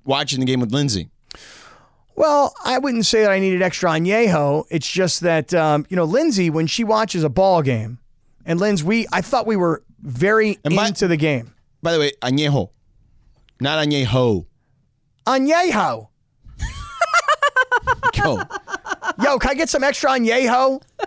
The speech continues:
Speaker 2: all up in this mofo?
Speaker 1: Okay, go. Lindsay.
Speaker 2: Linz, would you say that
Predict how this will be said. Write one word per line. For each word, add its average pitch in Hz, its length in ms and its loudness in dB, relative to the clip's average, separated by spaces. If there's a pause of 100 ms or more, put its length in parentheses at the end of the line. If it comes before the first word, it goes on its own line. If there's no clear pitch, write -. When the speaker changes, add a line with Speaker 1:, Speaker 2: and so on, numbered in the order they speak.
(420)
Speaker 2:
all 233 200 2
up 233 160 0
in 247 100 2
this - 460 -2 (180)
mofo? 254 560 2 (180)
Speaker 1:
Okay, 117 420 -2
go. 135 240 0
Lindsay. 123 520 -2 (1200)
Speaker 2:
Linz, 240 240 2
would 196 140 2
you 262 120 2
say 254 340 2
that 226 220 0